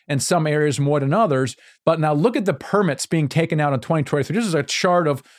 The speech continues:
all the permits taken out by quarter. You see this giant drop-off of permits being pulled late into twenty twenty-three. It's a, a record low, which means that, why is this happening? Well, builders apparently don't feel they can make money in development anymore.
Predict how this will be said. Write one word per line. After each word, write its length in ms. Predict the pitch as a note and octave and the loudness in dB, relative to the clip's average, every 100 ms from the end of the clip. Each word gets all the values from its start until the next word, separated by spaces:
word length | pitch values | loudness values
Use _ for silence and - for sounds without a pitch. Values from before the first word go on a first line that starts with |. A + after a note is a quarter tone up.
| _ | _
all 180 | D#3 G3+ | 0 2
the 60 | |
permits 380 | D3+ F3+ F#3 - | 0 0 0 0
taken 260 | - E3+ D#3+ | -2 -2 0
out 160 | C#3 | -2
by 140 | C#3 B2+ | -2 -4
quarter. 340 | - F#3+ F3+ | -2 0 2
You 60 | D3 | 0
see 220 | - F#3+ | -2 -2
this 140 | C#3+ | -2
giant 480 | - - F3 F3+ C3+ - D#3+ | -2 0 2 2 -2 -6 -8
drop-off 800 | A2 C3 D#3+ G3+ G3 G#2 G2 - _ _ _ | -2 2 4 4 2 -4 -8 -18 _ _ _
of 240 | F3+ D3 A2+ | -2 -2 0
permits 320 | - G3 F3+ | 0 0 0
being 220 | - D3 | -2 -2
pulled 340 | - G3+ G3 C#3+ | 0 2 2 2
late 220 | E3 F3 | 2 2
into 160 | D3 | -2
twenty 260 | B2 E3+ E3 | -2 -2 -2
twenty-three. 640 | - D3 C#3+ - C3+ - - | -2 -4 -4 -4 -6 -6 -6
It's 180 | - E3 | -2 -2
a, 40 | |
a 160 | D3 C3 | 0 2
record 440 | E3+ G3+ G3 A2+ | 2 2 0 0
low, 460 | A2+ C3+ E3 A2+ - _ _ _ _ | 0 2 2 0 -6 _ _ _ _
which 200 | D#3+ - | -6 0
means 300 | A3+ C#4+ G3 | 2 2 2
that, 220 | C#3+ C#3 | 0 0
why 200 | D3+ G#3 | 0 0
is 80 | G#3 | 0
this 120 | F3 | -2
happening? 360 | D3 F3 C#3+ C3 | -2 -2 -2 0
Well, 180 | C#3+ F3+ | 0 0
builders 540 | C#3+ F#3 C4+ C4+ E3+ | 0 2 4 2 0
apparently 500 | C#3+ C#3+ D3 F3+ F#3 - _ - | -2 0 2 0 -2 -8 _ 0
don't 280 | C3+ G#3+ G3+ | 2 4 2
feel 240 | - G3+ | 2 2
they 160 | F3+ F#3 | 4 2
can 100 | F3 | 2
make 160 | E3+ C#3+ | 0 2
money 260 | D#3+ E3+ | 2 2
in 60 | E3 | 2
development 400 | C#3+ F3 E3 D3 | 2 2 2 0
anymore. 380 | C3+ A#2+ G#2+ | 0 -2 -4